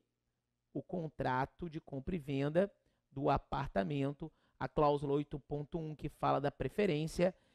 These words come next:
e esqueceu de mencionar o prazo. Ok? Quinhentos e dezesseis.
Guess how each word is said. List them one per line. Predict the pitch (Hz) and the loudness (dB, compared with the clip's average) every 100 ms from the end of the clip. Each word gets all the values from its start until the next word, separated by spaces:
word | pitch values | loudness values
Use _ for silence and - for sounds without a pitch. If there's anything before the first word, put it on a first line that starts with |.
| _ | _
e | 165 | -2
esqueceu | 180 - 180 160 - 156 | -2 0 0 2 -2 -4
de | 147 | -4
mencionar | 160 156 160 143 139 | -8 -6 -6 -4 -4
o | - | -4
prazo. | 117 107 104 - _ _ _ _ _ _ _ _ _ _ _ _ | -6 -6 -10 -18 _ _ _ _ _ _ _ _ _ _ _ _
Ok? | 110 156 185 220 - _ _ _ _ | -4 4 4 4 -4 _ _ _ _
Quinhentos | - 135 135 127 143 | -10 -6 -4 -6 -14
e | |
dezesseis. | 120 147 156 - 110 - - | -8 -4 -4 -8 -14 -14 -20